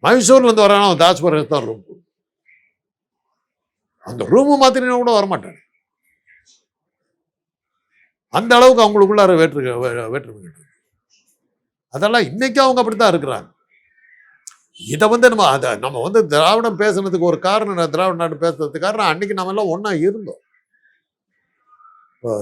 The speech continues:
ச-, நாவலர் பேசும்போது சொல்லுவாரு, "திராவிட நாடுங்கிறது எங்கேயா இருக்குது,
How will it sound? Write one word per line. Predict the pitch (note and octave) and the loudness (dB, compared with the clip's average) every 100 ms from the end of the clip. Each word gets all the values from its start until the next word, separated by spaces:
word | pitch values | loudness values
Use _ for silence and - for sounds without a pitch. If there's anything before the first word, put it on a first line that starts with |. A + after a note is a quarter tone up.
| G2 | -10
ச-, | A2 G#2 F#2+ G2+ F2+ F2 | -10 -10 -12 -14 -14 -8
நாவலர் | C3+ G#3 G3 E3 | -4 -2 -2 -2
பேசும்போது | F#3+ D#3 F3+ E3+ | -4 -6 -6 -6
சொல்லுவாரு, | E3 E3+ D3+ A#2 | -4 -2 -2 -2
"திராவிட | B2+ F#3 G#3 F#3+ | -4 -4 -4 -4
நாடுங்கிறது | E3+ F3 F3 F3 D#3 | -2 -2 -4 -4 -4
எங்கேயா | E3+ F#3 D#3+ | -4 0 0
இருக்குது, | D3 C#3 C#3+ | 0 -4 -8